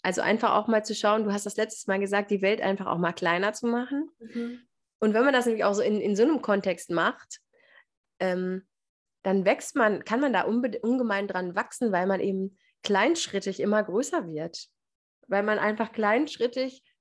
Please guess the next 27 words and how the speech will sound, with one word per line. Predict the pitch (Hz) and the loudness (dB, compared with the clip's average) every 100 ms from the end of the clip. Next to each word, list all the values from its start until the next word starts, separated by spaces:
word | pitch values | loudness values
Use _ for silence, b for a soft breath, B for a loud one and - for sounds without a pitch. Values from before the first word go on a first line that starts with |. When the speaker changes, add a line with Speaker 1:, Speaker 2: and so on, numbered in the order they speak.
| _ _ _ _ - | _ _ _ _ -2
Speaker 1:
also | 220 208 | -2 -2
von | - 220 | -2 -2
Tag | 214 226 277 - | 2 2 2 -2
zu | 233 | -6
Tag | - 226 247 277 180 | -2 0 0 0 -2
mehr | 208 240 247 | 0 2 0
und | 233 | 0
mehr | 214 220 240 - | -2 0 0 -2
man | 202 208 | -2 0
selber | 196 233 311 175 | 2 2 0 -2
werden | 156 156 170 | -4 -6 -8
kann. | 170 - 165 185 - | -10 -8 -8 -10 -8
Das | 190 | -8
ist | 190 - | -8 -8
einfach, | - 196 208 208 - - _ - | -4 -4 -2 -4 -8 -20 _ -8
ja, | 202 175 - _ _ | -6 -6 -10 _ _
voll | - 185 | -6 -4
schön. | - 165 185 _ _ - | -2 -4 -6 _ _ -4
Also | 190 190 | -4 -4
es | 185 | -2
bleibt | 214 226 226 | 2 2 2
eine | 220 | -2
Reise, | 214 214 202 - | 0 0 -2 -6
ne? | 160 226 _ _ _ _ _ _ | -8 -10 _ _ _ _ _ _
Speaker 2:
Ja, | - 233 233 233 | -8 -4 -4 -4
super | 226 214 226 | -6 -6 -6
schön. | 220 214 220 233 196 | -4 -4 -4 -6 -10